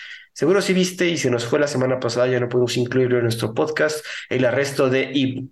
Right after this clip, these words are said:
Imran Khan. El Tribunal Superior de Islamabad concedió la libertad bajo fianza al ex primer ministro Imran Khan, días después de su detención por cargos de corrupción. Para quienes no sepan, hace como una semana, Khan estaba presentando sus datos biométricos para comparecer ante un tribunal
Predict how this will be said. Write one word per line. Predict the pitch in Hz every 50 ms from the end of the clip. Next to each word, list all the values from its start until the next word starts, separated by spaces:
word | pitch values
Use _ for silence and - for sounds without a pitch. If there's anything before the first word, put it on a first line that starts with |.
| _
Imran | - 165 147 139 131 - 156 156 156 151 151
Khan. | - 143 127 123 107 92 90 - - _ _ _ - _ - - - - - - _ _
El | - 143 143 139 139 139
Tribunal | - 143 147 156 165 175
Superior | 170 - 175 - 202 208 208 202 202
de | - 165 143
Islamabad | 135 131 139 131 131 131 131 160 160 - -
concedió | - 139 131 127 131 131 127 135 143
la | 143 139
libertad | 127 123 123 120 - 151 147 147
bajo | 143 143 -
fianza | 143 - 190 185 180 175 - 180 170 165 - -
al | 127 131 127
ex | 131 127 -
primer | - 135 131 131 139 143 143
ministro | 151 160 180 185 180 180 - - 170 - -
Imran | - 127 120 113 127 127 139 -
Khan, | - 180 185 180 180 - - - - - - _
días | - 151 202 220 226 185
después | 180 156 - - 165 165 165 160
de | 160
su | - - 135
detención | 127 113 113 120 123 117 - 143 151 156 156 -
por | 143 151 160 170 170 -
cargos | - 139 127 131 131 131 131 117
de | 113 110 110
corrupción. | 123 98 - 98 87 - - - 85 71 58 55 53 113 - _ _ _ _ - - - - - - - - _ _ _ _
Para | - 117 117 117
quienes | 113 123 123 139
no | 160 175
sepan, | 233 220 220 220 214 208 202 202 196 185 185
hace | - - - - 139 131
como | 135 - 127
una | 131 139
semana, | 143 - 180 185 190 185 190 196 190
Khan | - 165 160 170 185 180 -
estaba | - 127 - - 131 131 131 131
presentando | 131 135 131 135 139 139 139 139 139 156 160 165 160 160
sus | 147 151 - 127 117
datos | 117 120 - - 131 123
biométricos | 123 135 135 151 147 151 156 - 156 151 156
para | - 190 190 190 185 -
comparecer | - 165 160 - 151 147 143 135 - 139 143 - -
ante | 127 123 120 113 120 139
un | 143 135
tribunal | 139 151 151 156 175 175 175 170